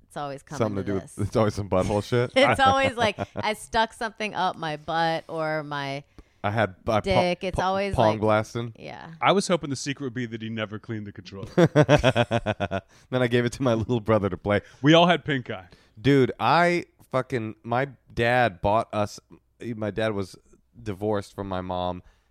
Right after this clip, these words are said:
Speaker 2: and my mom was always trying to keep him at arm's length from us.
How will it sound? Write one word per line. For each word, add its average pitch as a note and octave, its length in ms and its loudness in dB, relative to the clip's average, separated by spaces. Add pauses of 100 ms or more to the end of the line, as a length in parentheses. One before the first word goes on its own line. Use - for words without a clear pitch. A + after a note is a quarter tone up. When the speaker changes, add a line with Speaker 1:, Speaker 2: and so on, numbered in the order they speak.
Speaker 2:
and F2 80 -12
my F#2+ 100 -6
mom F#2+ 180 -6
was F#2+ 100 -10
always G#2 320 -6
trying G#2+ 140 -8
to G2 40 -10
keep - 240 -10
him F#2 100 -6
at F2+ 100 -8
arm's F#2 280 -8
length F#2 240 -6
from F2 200 -6
us. E2+ 180 -8